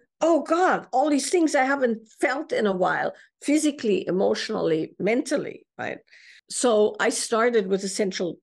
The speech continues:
uh, channel practice, and that ch-, central channel practice is essentially a yogic practice to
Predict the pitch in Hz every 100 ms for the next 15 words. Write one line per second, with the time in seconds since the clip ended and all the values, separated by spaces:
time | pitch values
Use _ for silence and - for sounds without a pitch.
0 | - 156 156 - 202 185 170 - 156 -
1 | 170 151 151 - 170 170 165 165 165 165
2 | - - - 185 170 190 180 - 185 190
3 | 190 170 151 - 156 - - - - -
4 | 226 190 190 196 160 170 165 165 156 -
5 | 208 - - - - -